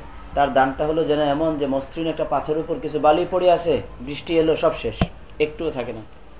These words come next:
কিন্তু মোমেনের দানের উপমা হলো এমন যে সে অল্প দান করলো, সেটা পুরস্কার আল্লাহ তাআলা বাড়িয়ে তাকে দেন,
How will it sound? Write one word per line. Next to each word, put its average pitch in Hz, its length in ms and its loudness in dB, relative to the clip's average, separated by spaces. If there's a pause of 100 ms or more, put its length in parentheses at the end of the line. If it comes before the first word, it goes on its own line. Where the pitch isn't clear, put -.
কিন্তু 143 180 -4
মোমেনের 170 440 0
দানের 175 260 8
উপমা 175 300 2
হলো 170 180 2
এমন 190 360 2 (580)
যে 147 420 2
সে 160 360 0
অল্প 151 320 2
দান 175 280 6
করলো, 175 320 0
সেটা 175 500 2 (520)
পুরস্কার 175 440 2
আল্লাহ 160 300 4
তাআলা 156 260 4
বাড়িয়ে 147 420 4
তাকে 160 240 2
দেন, 160 240 4